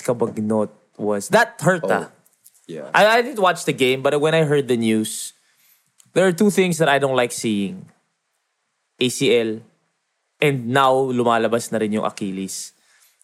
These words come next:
Speaker 1: Dati hindi masyado eh. Pero nung kay Kobe, DeMarcus, sino pa ba? Kobe, DeMarcus, Achilles. Meron pa eh. Marami pang may Achilles eh.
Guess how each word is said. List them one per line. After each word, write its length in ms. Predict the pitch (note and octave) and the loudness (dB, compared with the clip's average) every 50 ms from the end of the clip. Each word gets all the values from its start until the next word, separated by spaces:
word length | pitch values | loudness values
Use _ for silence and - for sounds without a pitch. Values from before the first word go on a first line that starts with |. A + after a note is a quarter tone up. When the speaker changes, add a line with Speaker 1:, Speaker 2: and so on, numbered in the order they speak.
| _ | _
Speaker 1:
Dati 240 | - D#3+ E3+ F3 F#3 | 0 0 2 2 0
hindi 160 | F3 D#3 C#3+ | 0 2 0
masyado 400 | C3+ B2+ B2+ A#2 G2+ G2 G2 G2+ | 0 0 0 0 0 0 -2 -4
eh. 160 | G2 F#2 E2 - _ _ _ _ _ _ _ | -8 -8 -10 -14 _ _ _ _ _ _ _
Pero 240 | - - C3 C3 C3+ | -2 -2 0 0 0
nung 160 | B2 A#2+ A2+ | 0 -2 -4
kay 160 | G#2 G#2 G#2 - | -4 -6 -8 -2
Kobe, 480 | - D#3 D#3+ D#3 C#3+ C3 D3 D3 C#3+ | 0 2 2 2 0 0 0 0 0
DeMarcus, 880 | C3 A2+ A#2+ A2 B2+ C#3 C#3+ C#3+ - - C3 C3+ C3 C3 C3 B2+ B2+ - - - - - - - - - - - _ _ _ _ _ _ _ _ _ _ _ | 0 0 0 0 2 0 0 0 -2 -4 -2 0 0 0 0 -2 -4 -6 -10 -10 -12 -12 -12 -14 -14 -16 -18 -20 _ _ _ _ _ _ _ _ _ _ _
sino 240 | _ - - C3 | _ -12 -10 -6
pa 80 | A#2+ A2+ | -4 -2
ba? 140 | A2 G2+ G2 - _ _ _ _ _ _ _ _ _ | -2 -2 -4 -6 _ _ _ _ _ _ _ _ _
Kobe, 400 | - - A#2+ B2 A#2 B2 B2 A#2+ | -8 -4 -4 -2 -2 -2 -4 -6
DeMarcus, 640 | A2 A2+ G#2 G#2+ G#2+ G#2+ G#2 - - G#2+ G#2+ G#2+ - - _ _ _ _ _ _ _ _ _ _ _ _ _ _ _ - | -6 -6 -8 -6 -8 -10 -10 -14 -14 -14 -14 -14 -16 -20 _ _ _ _ _ _ _ _ _ _ _ _ _ _ _ -18
Achilles. 720 | A2+ A2+ _ - C#3 C3+ C3 B2 B2 A#2 A2 - - - - | -18 -18 _ -10 -8 -6 -6 -4 -6 -6 -8 -10 -14 -14 -12
Meron 240 | - C3 C#3+ C#3+ | -8 -8 -8 -6
pa 80 | - F3 | -4 -4
eh. 80 | D3+ B2 | -4 -4
Marami 240 | A#2+ B2 C3+ C#3+ | -4 -6 -6 -6
pang 160 | D3 D3 D#3+ D3+ | -6 -6 -8 -8
may 160 | D#3 D3+ D3+ | -6 -8 -8
Achilles 560 | C#3+ - - D3 C#3 C#3 C#3 C3+ - - - | -10 -10 -10 -10 -10 -10 -10 -14 -14 -18 -20
eh. 60 | - | -20